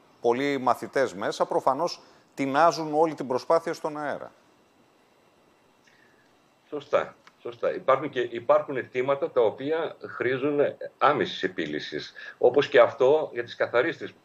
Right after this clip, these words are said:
Speaker 2: επικαλούνται. Να μην μείνουμε μόνο στη χρήση της μάσκας και των αποστάσεων.
Speaker 1: Μμμ.
Speaker 2: Ε, χρειάζεται οπωσδήποτε οι καθαρίστριες να γίνουν πλήρους απασχόλησης και μεγαλύτερος αριθμός από αυτών, ούτως ώστε να μπορούν να καθαρίζουν καλύτερα, ε, μεγάλες, ε, τις πολλές και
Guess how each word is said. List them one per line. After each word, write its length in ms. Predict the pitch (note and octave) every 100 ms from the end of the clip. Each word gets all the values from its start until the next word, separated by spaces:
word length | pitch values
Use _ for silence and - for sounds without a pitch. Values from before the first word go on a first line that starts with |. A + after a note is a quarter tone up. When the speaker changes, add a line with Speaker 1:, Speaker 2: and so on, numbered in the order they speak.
| F#2+
Speaker 2:
επικαλούνται. 540 | F#2 F2+ E2+ F2 E2 F2
Να 80 |
μην 180 | C3+ C#3 A2+
μείνουμε 320 | A2+ A2 G2+
μόνο 360 | F#2+ G#2 F#2+ F2+
στη 180 | - F#2
χρήση 200 | F#2+ -
της 140 | -
μάσκας 380 | F#2+ G2 - -
και 80 | -
των 120 | F2
αποστάσεων. 680 | E2 D#2+ E2+ E2+ - F2+ - - -
Speaker 1:
Μμμ. 200 | F#2+ G2+ G2+
Speaker 2:
Ε, 360 | - G2+ G2 G2 F#2+ _ _ _ -
χρειάζεται 420 | G2+ A2+ C#3 C#3+
οπωσδήποτε 680 | A#2+ F2+ A2+ A#2+ A#2+ B2+
οι 120 | C#3 F#2+
καθαρίστριες 540 | G#2+ G#2+ C3+ C3+ C3+
να 100 | A2+
γίνουν 520 | G#2+ C3+ C#3 C#3+ C3+ -
πλήρους 400 | - D3 G2+ - - _ -
απασχόλησης 680 | - - - D#2+ D2+ D2 -
και 120 | G2+
μεγαλύτερος 440 | G2+ C3 C3 A2
αριθμός 360 | A2 G2+ C3 G2
από 160 | F#2
αυτών, 280 | E2+ E2+ D#2+
ούτως 300 | - B2 A2
ώστε 380 | C3+ C#3 D3 C#3 - - -
να 80 | G#2+
μπορούν 180 | G#2 C3
να 60 |
καθαρίζουν 340 | - B2 C#3 C3
καλύτερα, 600 | - B2 C3 C#3+ C#3+ - - - - -
ε, 200 | - A2
μεγάλες, 640 | A2 A2 A2+ C3 C3+ - -
ε, 240 | C3 - -
τις 140 | -
πολλές 300 | A2+ A#2 D3
και 100 | -